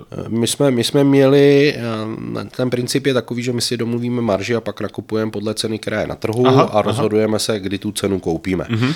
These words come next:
Speaker 1: My jsme měli nakoupeno na celý rok dvacet dvacet dva už v té době, takže dvacet,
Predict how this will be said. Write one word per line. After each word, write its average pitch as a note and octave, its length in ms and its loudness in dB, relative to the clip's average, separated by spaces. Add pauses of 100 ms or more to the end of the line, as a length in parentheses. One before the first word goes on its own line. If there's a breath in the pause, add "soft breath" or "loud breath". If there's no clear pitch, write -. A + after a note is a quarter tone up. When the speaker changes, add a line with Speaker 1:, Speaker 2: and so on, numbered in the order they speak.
(140 loud breath)
Speaker 1:
My - 60 -12
jsme B2+ 160 -2
měli A2+ 220 2
nakoupeno A#2+ 580 2
na A2+ 100 2
celý A2 300 0
rok G2+ 120 2
dvacet - 360 -4 (220)
dvacet D#2 460 -4
dva G2 340 2
už B2 260 -2
v - 40 -12
té D#2 180 -2
době, A#2 420 4
takže G2 300 -6
dvacet, F#2 340 -4